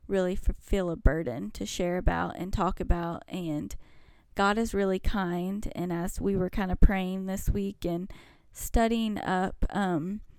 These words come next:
I found something in one of my devotionals, and it's called Finding Jesus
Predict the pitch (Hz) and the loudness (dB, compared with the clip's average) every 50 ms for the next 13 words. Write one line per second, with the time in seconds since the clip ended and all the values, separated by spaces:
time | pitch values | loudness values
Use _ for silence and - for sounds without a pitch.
0 | - - - _ _ _ - - - - 202 208 - 202 196 196 202 202 - 196 | -20 -20 -20 _ _ _ -20 -8 0 0 0 4 4 4 4 4 2 2 0 -2
1 | 196 208 208 185 180 180 180 185 180 180 185 185 185 180 170 - 175 - 175 170 | -2 -2 -2 -4 -2 -2 -2 0 0 0 0 0 0 -2 -2 -4 0 2 2 2
2 | 190 - - - 165 165 165 160 185 - - - 180 170 147 - - - - - | 2 2 0 -2 -2 -2 -2 -2 -4 -6 -6 -6 -6 -6 -6 -8 -10 -14 -8 -2
3 | 202 190 185 175 175 175 202 214 - - - - - _ _ - - - 208 196 | 0 0 2 0 0 -2 -6 -8 -12 -16 -20 -20 -20 _ _ -16 0 2 4 4
4 | 202 208 202 208 202 196 190 - 190 190 190 190 - 180 170 175 185 196 - - | 4 4 2 0 0 0 -2 -2 -2 -2 -2 -2 -2 -2 -2 -2 -2 -4 -6 -10
5 | - - | -12 -14